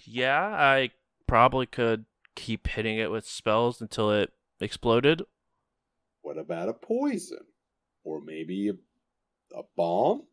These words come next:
Speaker 2: Do you know how to make chemical bombs?
Speaker 1: Uh, yeah, if, if we have the chemicals available, that's a whole nother, whole nother thing. I mean,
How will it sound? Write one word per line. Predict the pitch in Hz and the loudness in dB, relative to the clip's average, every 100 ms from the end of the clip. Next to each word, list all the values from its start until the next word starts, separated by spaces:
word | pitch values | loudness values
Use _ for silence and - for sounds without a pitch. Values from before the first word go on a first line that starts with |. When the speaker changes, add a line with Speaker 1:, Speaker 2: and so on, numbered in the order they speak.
| - | -20
Speaker 2:
Do | 175 | -16
you | 170 | -12
know | 165 165 | -12 -12
how | 170 | -14
to | |
make | 165 165 - | -14 -16 -16
chemical | 165 - - | -14 -12 -10
bombs? | - 175 254 - - - _ _ _ _ _ _ - - | -2 -2 -2 -6 -14 -20 _ _ _ _ _ _ -16 -10
Speaker 1:
Uh, | 180 139 117 101 101 | -6 0 0 0 -4
yeah, | 107 113 127 156 | -2 0 0 0
if, | 135 110 107 101 | 2 2 0 -2
if | |
we | 117 | -4
have | 101 104 98 95 | 0 2 0 -4
the | 90 - | -8 -8
chemicals | - 107 95 - 110 92 - | -6 -4 -4 -4 -4 -4 -8
available, | 85 98 135 160 92 95 | -8 -2 0 2 0 0
that's | 98 - - - _ _ _ _ - | -2 -4 -8 -10 _ _ _ _ -8
a | 92 | -4
whole | 107 101 | -2 0
nother, | 98 95 95 90 - - _ _ _ _ _ _ | 0 -2 -2 -4 -8 -18 _ _ _ _ _ _
whole | - 135 | 6 8
nother | 101 95 | 6 4
thing. | 214 254 117 - | 6 6 6 2
I | 110 | 0
mean, | 107 | 2